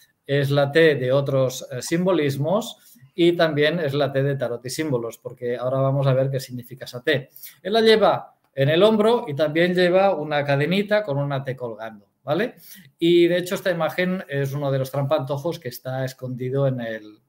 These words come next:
en el cuadro. Hoy no voy a mostrar los trampantojos porque no va a dar tiempo.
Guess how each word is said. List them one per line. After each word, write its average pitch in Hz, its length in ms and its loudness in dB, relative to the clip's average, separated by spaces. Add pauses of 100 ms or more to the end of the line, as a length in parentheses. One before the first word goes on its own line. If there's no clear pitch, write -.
en 120 100 -6
el 113 120 -8
cuadro. 123 340 -2 (220)
Hoy 175 100 2
no 202 120 4
voy 190 120 4
a 170 140 6
mostrar 160 280 0
los 139 140 -2
trampantojos 156 840 0
porque 127 200 4
no 135 120 2
va 143 80 6
a 135 140 6
dar - 80 -6
tiempo. 165 500 -2